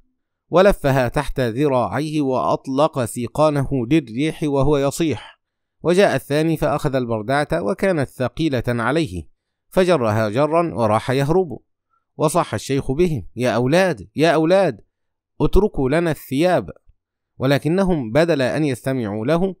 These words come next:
راح بعضهم يقهقه بصوت عال، ونظر الشيخ إلي وأنا في حيرتي، فصرخ بي: "ماذا تفعل أيها الحمار؟ هيا الحق بهم."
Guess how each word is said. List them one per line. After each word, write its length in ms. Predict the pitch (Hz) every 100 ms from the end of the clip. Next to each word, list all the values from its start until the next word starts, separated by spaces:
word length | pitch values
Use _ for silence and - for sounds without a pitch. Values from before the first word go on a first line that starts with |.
| _ _ -
راح 300 | 190 - 131
بعضهم 680 | 120 101 127 156 135 104
يقهقه 880 | 131 151 131 120 104 - 160 165 165 120
بصوت 360 | 110 135 131
عال، 480 | 117 110 113 85 82 - _ _ _ _ _
ونظر 400 | 139 185 165 110
الشيخ 340 | 104 - 117 117
إلي 340 | 101 131 127
وأنا 280 | 113 110 131
في 160 | 120
حيرتي، 600 | 120 131 135 170 - 87 _ _ _ _ _
فصرخ 540 | - 156 160 143 107 127
بي: 320 | 143 175 - -
"ماذا 280 | 131 135 131
تفعل 380 | 139 131 160
أيها 300 | 156 139 156
الحمار؟ 480 | 151 - 160 180 156 - _ _ _ _
هيا 220 | 165 180
الحق 280 | 175 - -
بهم." 340 | 165 180 101